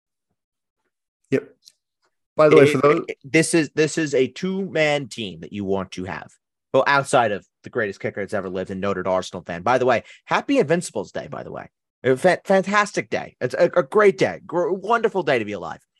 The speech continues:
Speaker 2: Uh, noted Arsenal fan, Justin Tucker. Um, there's only two guys you want in this offense. That's Lamar and Mark Andrews.
Speaker 1: Oh, I'm sorry. I thought today was Throw Things at Man City Fans Day. Apparently, apparently that's what today is, according to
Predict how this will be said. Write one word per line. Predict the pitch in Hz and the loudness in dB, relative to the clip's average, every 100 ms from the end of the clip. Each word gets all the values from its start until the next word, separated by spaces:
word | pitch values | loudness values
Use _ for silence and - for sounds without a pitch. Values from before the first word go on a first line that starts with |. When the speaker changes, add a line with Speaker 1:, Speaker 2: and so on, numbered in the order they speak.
| _ _ _ _ - | _ _ _ _ 2
Speaker 2:
Uh, | 123 120 | 4 4
noted | 143 139 | 4 6
Arsenal | 131 127 - 110 | 6 2 0 -6
fan, | 104 87 | -6 -4
Justin | 113 104 98 | -2 -4 -6
Tucker. | 95 117 - - _ _ _ _ - | -4 -4 -6 -18 _ _ _ _ -4
Um, | 104 98 95 87 - _ _ _ _ _ _ _ _ - | 0 2 0 -6 -16 _ _ _ _ _ _ _ _ -2
there's | 127 | 2
only | 127 117 | 2 0
two | 120 | -4
guys | 110 98 90 | -2 -4 -4
you | |
want | 92 - | -10 -12
in | |
this | 85 | -12
offense. | 80 - 80 | -12 -12 -14
That's | 85 - | -16 -16
Lamar | 87 82 76 - | -12 -10 -10 -10
and | 82 69 | -14 -14
Mark | 57 - | -18 -18
Andrews. | - _ - _ _ _ _ _ _ _ _ _ | -20 _ -20 _ _ _ _ _ _ _ _ _
Speaker 1:
Oh, | 160 156 | 4 4
I'm | 160 | 4
sorry. | - 139 | 2 4
I | 135 | 4
thought | 175 170 | 2 0
today | - 165 | 2 4
was | 147 135 | 6 4
Throw | - 143 143 | 0 0 0
Things | 139 151 131 | 0 -6 -4
at | 147 | -6
Man | 139 131 | -4 -4
City | 156 147 | -4 -6
Fans | 139 127 107 | -6 -6 -6
Day. | 104 117 110 _ _ - | -8 -10 -10 _ _ -8
Apparently, | 131 127 123 123 - | 0 0 0 -4 -10
apparently | - 160 151 139 | 0 2 4 6
that's | 135 135 - | 4 2 -4
what | 127 | -4
today | 123 113 | -2 -6
is, | 110 - - - _ _ _ - | -6 -8 -8 -10 _ _ _ -14
according | 135 143 135 127 | -4 0 0 0
to | - 131 123 123 - | 0 2 2 2 -4